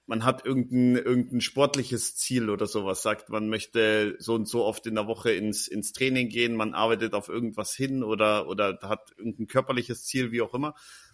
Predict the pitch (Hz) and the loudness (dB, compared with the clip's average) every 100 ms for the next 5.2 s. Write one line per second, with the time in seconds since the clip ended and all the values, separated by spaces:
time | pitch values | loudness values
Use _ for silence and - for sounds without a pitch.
0 | _ - 117 120 131 117 127 135 139 127 | _ -4 -2 -2 -2 2 4 2 2 4
1 | 127 113 - 123 - 110 107 117 117 113 | 4 4 -2 -2 2 4 6 4 0 -2
2 | 110 107 - 110 107 104 101 98 113 110 | 0 -2 -2 -4 -2 -4 -4 0 0 2
3 | 87 113 117 113 117 - 120 120 - 110 | 2 2 -2 -6 -8 -2 0 0 -4 -4
4 | 104 110 - 113 107 110 110 - - 113 | 0 0 0 2 2 2 0 -4 -4 -4
5 | - | -4